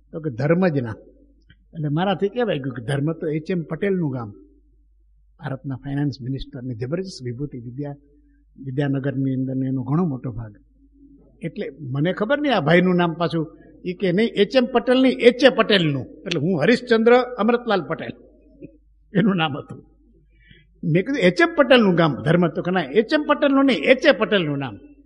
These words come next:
એટલે વળી મને શું હોય છે, મેં એને એમ તું પૂછ્યું કે "એચ એમ પટેલના નામે તો ગામમાં દીવા બળે, તમારા નામે બળે?"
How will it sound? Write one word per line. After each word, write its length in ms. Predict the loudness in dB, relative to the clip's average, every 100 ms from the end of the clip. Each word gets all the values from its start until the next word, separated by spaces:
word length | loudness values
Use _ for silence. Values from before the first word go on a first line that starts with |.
| _ _ _ _
એટલે 140 | -8 -2
વળી 180 | 0 0 0
મને 260 | 2 6 6
શું 260 | 6 6
હોય 100 | 8
છે, 120 | 6
મેં 260 | 4 4 4
એને 140 | 4
એમ 120 | 2 2
તું 140 | 0
પૂછ્યું 560 | 0 2 2 0 -8 -18 -20 -4
કે 80 | 0
"એચ 260 | 0 4
એમ 120 | 4
પટેલના 460 | 4 2 4 6 6
નામે 240 | 6 6
તો 120 | 4 6
ગામમાં 400 | 6 8 6 6
દીવા 260 | 8 10
બળે, 240 | 10 6 6
તમારા 380 | 0 4 4
નામે 260 | 6 4 4
બળે?" 260 | 6 8